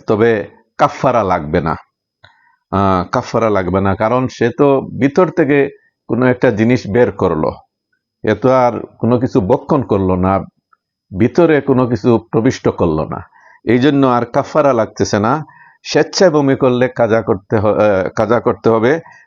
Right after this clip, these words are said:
আর অনিচ্ছাবশত যদি এমনিতেই বমি হয়ে যায়,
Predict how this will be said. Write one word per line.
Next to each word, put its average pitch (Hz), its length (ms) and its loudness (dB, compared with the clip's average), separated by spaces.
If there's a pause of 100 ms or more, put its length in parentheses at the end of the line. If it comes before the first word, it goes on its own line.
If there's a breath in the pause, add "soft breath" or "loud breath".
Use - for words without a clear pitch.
(160 soft breath)
আর 110 220 2
অনিচ্ছাবশত 143 1000 0 (840)
যদি 101 340 4
এমনিতেই 139 480 2
বমি 113 300 2
হয়ে 113 260 2
যায়, 101 280 2